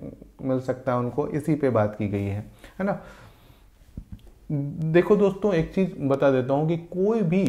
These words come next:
किसी भी सशक्तिकरण में सबसे जो ज़रूरी चीज़ है वो है एजुकेशन। आप स्किल्ड लेबर हैं तो आपको काम मिल जाता है,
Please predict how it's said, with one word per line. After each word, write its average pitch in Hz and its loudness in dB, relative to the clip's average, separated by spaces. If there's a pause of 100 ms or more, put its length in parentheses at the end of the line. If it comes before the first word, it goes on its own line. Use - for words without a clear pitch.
(560)
किसी 175 0
भी 196 4
सशक्तिकरण 147 -2
में 95 -8 (1040)
सबसे - 4
जो 175 4
ज़रूरी 151 4
चीज़ 101 -2
है 131 -6 (260)
वो 143 0
है 160 -2
एजुकेशन। 110 -6 (880)
आप 160 4
स्किल्ड 190 4
लेबर 175 8
हैं 170 2
तो 165 -2
आपको 131 2
काम 120 2
मिल 117 2
जाता 123 -2
है, 123 -8